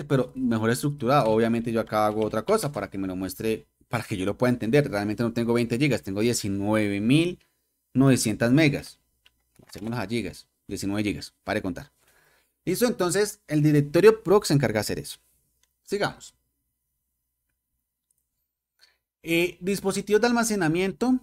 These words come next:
Mira que normalmente los dispositivos de almacenamiento se guardan dentro de dep. Los dispositivos de,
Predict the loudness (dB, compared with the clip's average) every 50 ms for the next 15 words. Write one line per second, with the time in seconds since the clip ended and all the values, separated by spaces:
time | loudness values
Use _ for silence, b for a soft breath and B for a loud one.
0 | _ _ _ _ _ _ _ _ _ -2 2 4 4 4 2 0 -2 -4 -2 0
1 | 2 2 4 4 2 2 0 -2 -4 -4 -2 -4 -4 -2 -2 -2 0 0 0 2
2 | 2 0 0 -2 -2 -4 -4 -6 -4 -2 -2 -2 0 0 0 0 -2 -2 -2 -4
3 | -4 -4 -6 -4 -4 -2 -2 -2 -2 -4 -6 _ -14 -10 -8 -8 -6 -6 -6 -6
4 | -4 -4 -4 -2 -2 -2 -4